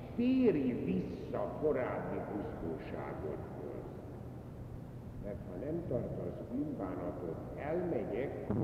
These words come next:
és elmozdítom gyertyatartódat helyéről. Az első pillanatra itt arra gondolunk, hogy a kezdeti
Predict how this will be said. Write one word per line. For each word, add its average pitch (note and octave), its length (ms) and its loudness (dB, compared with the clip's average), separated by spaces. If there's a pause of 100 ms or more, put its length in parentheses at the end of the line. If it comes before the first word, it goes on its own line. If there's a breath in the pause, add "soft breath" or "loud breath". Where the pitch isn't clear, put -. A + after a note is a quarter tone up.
és C3 340 6
elmozdítom C3+ 1300 4
gyertyatartódat F2+ 1400 0 (260)
helyéről. - 800 -2 (3750)
Az A2+ 340 0
első A#2+ 380 0
pillanatra G2+ 680 0 (480)
itt - 220 -4
arra B2 220 0
gondolunk, A2+ 680 0
hogy G2 160 0
a F#2 300 -2
kezdeti G2+ 640 -2